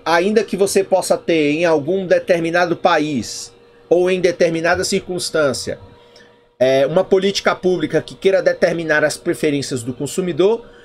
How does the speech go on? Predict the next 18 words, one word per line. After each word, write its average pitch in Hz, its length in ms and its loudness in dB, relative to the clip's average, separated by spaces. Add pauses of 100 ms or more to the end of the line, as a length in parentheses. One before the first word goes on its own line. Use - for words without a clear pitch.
(160)
aqui 190 240 -2
está 208 240 0
falando 208 560 2
de 185 120 0
que 185 380 -2 (760)
o 208 100 2
melhor 214 520 2
juiz 190 420 0
para 180 220 2
determinar 165 540 0
as 135 180 0
minhas 233 500 -2
preferências 156 720 -2
de 143 100 -6
consumo 196 580 -6
sou 226 320 0
eu 247 140 2
mesmo. 190 540 0